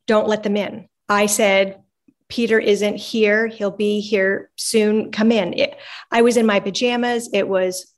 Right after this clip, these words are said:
late. I wasn't thinking. And as soon as I said, "Come in," they looked at me like a Cheshire cat,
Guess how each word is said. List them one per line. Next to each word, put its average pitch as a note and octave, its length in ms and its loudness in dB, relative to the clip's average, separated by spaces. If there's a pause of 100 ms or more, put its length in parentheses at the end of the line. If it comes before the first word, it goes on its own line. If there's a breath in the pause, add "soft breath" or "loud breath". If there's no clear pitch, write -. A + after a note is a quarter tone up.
late. A3 520 0 (360 loud breath)
I G#3 120 0
wasn't G#3+ 420 2
thinking. B3 760 0 (280 soft breath)
And G#3 180 2
as G#3 160 0
soon C4+ 140 4
as B3 140 2
I A#3 140 2
said, A3+ 280 -4
"Come A3+ 300 -2
in," G#3 540 -2 (360 loud breath)
they A#3 300 4
looked C4+ 300 2
at A#3 140 0
me G3+ 360 -2
like G3+ 340 -4
a F#3+ 80 0
Cheshire G#3+ 680 0
cat, G#3+ 520 0